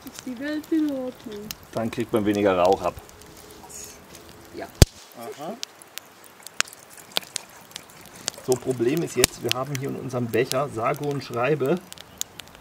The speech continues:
Speaker 2: äh, fünfhundert Milliliter.
Speaker 1: Ja, und es ist der große, Schatz.
Speaker 2: Und das ist der große. Und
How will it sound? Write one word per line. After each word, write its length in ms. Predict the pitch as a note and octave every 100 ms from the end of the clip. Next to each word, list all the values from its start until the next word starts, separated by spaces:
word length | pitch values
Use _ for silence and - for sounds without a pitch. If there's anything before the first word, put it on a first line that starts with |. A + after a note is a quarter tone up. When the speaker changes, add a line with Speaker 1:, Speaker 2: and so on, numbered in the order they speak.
| - -
Speaker 2:
äh, 680 | B2+ B2+ B2+ C3 C3 B2+ B2+ - - - - - -
fünfhundert 440 | D#3+ E3 D#3+ D3+ D3
Milliliter. 600 | E3+ C#3 A#2+ B2+ C#3 - - - - - - -
Speaker 1:
Ja, 200 | A#3 A#3+
und 60 | C4
es 80 |
ist 120 | C#4 -
der 100 | D#4+
große, 420 | A#3+ B3+ F#4 D4+
Schatz. 220 | A#3 F3 C3
Speaker 2:
Und 80 | C3
das 100 | C3+
ist 140 | C3
der 100 | C3+
große. 580 | A#2+ B2+ D#3+ E3+ C#3 G#2 - - - - - - - -
Und 540 | C3+ C3+ C#3 C#3 C#3